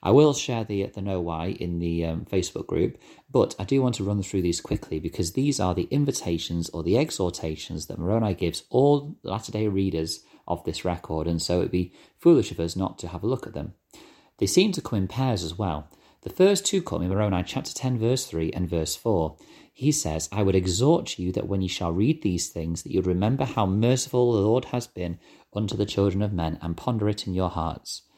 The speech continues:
So that is obviously one of those, um, exhortations, and that's probably one of the ones that we remember most,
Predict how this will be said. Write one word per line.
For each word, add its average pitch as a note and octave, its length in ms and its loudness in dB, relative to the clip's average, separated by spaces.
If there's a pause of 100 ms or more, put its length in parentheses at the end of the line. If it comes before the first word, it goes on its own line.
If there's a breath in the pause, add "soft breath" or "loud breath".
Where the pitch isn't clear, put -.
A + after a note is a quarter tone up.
(340 soft breath)
So - 120 -20
that A2+ 140 4
is G#2+ 80 4
obviously F#2+ 460 2
one F2+ 320 2
of F2+ 140 -2
those, E2+ 480 -2
um, D#2+ 420 -4 (560 loud breath)
exhortations, E2+ 800 -2
and F#2+ 120 4
that's A2+ 140 2
probably C3+ 320 2
one A2 180 4
of G2 60 0
the G2+ 80 2
ones F#2 280 2
that - 120 -8
we F2 160 0
remember E2+ 480 0
most, E2+ 520 -2